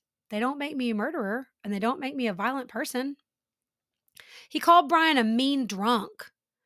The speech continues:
He said that his death was a result of the way he chose to live his life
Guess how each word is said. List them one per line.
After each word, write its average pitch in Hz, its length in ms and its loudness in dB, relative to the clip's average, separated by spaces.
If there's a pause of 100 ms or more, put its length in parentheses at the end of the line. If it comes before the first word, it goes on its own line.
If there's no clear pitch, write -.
(320)
He 294 160 -4
said 311 260 2
that 330 120 -2
his 247 200 -4
death 226 400 -2
was 247 160 -2
a 220 60 -6
result 208 560 -2
of 269 80 -4
the 233 100 0
way 226 220 -2
he 269 160 -4
chose 277 320 -4
to 294 120 -4
live 277 180 -2
his 269 180 -4
life 285 400 0